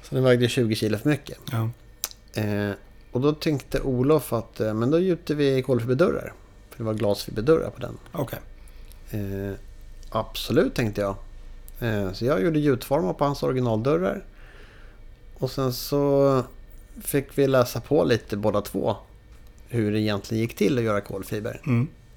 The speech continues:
Speaker 1: Eh, Micke Gullqvist, han menar ju på att det där var ju inga problem. Gjuta kolfiber, det, det är lätt.
Speaker 2: Okej.
Speaker 1: Så att, eh, ja, då fick man lite så här självförtroende. Jag tänkte, men det ska ju vara lätt.
Speaker 2: Mm.
Speaker 1: Då, då är det klart vi ska göra det.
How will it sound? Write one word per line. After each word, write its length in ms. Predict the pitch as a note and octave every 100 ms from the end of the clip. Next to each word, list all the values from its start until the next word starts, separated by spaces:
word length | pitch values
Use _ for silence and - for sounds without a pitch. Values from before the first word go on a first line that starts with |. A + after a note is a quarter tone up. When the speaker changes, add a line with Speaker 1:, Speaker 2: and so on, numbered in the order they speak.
| -
Speaker 1:
Eh, 180 | G#2+ G2+
Micke 160 | G#2+ A#2
Gullqvist, 680 | C3 C#3 B2+ G3+ G3 - -
han 220 | D3 E3
menar 240 | C#3 A2
ju 100 | G2+
på 220 | G2+ F#2+
att 80 | F#2
det 100 | -
där 200 | G#2 C#3
var 80 | G#2+
ju 60 | G2+
inga 160 | G2
problem. 360 | G2 G2+ G2+ G2+ - -
Gjuta 240 | A2+ -
kolfiber, 520 | - B2 G2+ D#3+ C3
det, 380 | G#2+ D3+ B2 G2+ A2
det 100 | D3+
är 60 |
lätt. 380 | A2+ - - - - - C#3
Speaker 2:
Okej. 180 | - - - - - - - - - - -
Speaker 1:
Så 160 | -
att, 220 | G#2+ - -
eh, 80 | G#2+ G#2 G2+ G2 G2+ G#2+ - A#3+ - -
ja, 280 | - A#2+ B2 D3+
då 60 |
fick 200 | C3+ F#3+
man 140 | A3 G#3+
lite 240 | F#3+ F#3
så 120 | -
här 80 | A#2+
självförtroende. 600 | - A#2 - A2+ A2 G#2+
Jag 80 | G2+
tänkte, 300 | A2 G#2 F#2+
men 120 | G2+
det 60 | F#2+
ska 160 | - G#2+
ju 60 |
vara 100 | G2+
lätt. 440 | G#2 D3 - - -
Speaker 2:
Mm. 200 | C3 B2 B2 -
Speaker 1:
Då, 340 | C#3+ D3 A2 G2
då 200 | C3 D3
är 20 |
det 60 | A#2+
klart 220 | - C#3
vi 40 | C#3
ska 160 | -
göra 220 | C3+ C#3
det. 200 | F3 F3